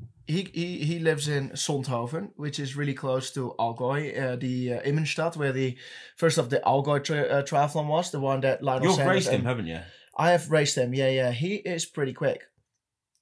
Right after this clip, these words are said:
Speaker 1: Like, he's a one oh five or six half marathon runner.
Speaker 2: Yeah, yeah. He's fast.
Speaker 1: He's fast on the hilly courses. Um, but anyway, um, yeah, so that's where he's from. And you've got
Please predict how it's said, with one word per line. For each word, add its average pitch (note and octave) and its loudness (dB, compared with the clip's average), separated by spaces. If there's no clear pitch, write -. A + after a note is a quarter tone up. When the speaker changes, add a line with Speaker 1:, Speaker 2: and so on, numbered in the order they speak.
Speaker 1:
Like, B2+ -2
he's F3+ -2
a D3+ -2
one C#3 2
oh B2+ 2
five D3 -4
or C3 -4
six - -4
half C#3+ 0
marathon D3+ -2
runner. E3+ -4
Speaker 2:
Yeah, G#2 -2
yeah. G#2 -4
He's F#2+ -12
fast. G2+ -4
Speaker 1:
He's C#3+ -4
fast B2+ -4
on C#3 -2
the C3 -2
hilly C3+ 0
courses. B2 -8
Um, C#3 2
but C#3 2
anyway, D3 2
um, C#3 0
yeah, C#3+ 0
so C#3 -2
that's D#3 0
where D#3 4
he's C3 -2
from. A2 -2
And C3 -4
you've C3+ -8
got - -2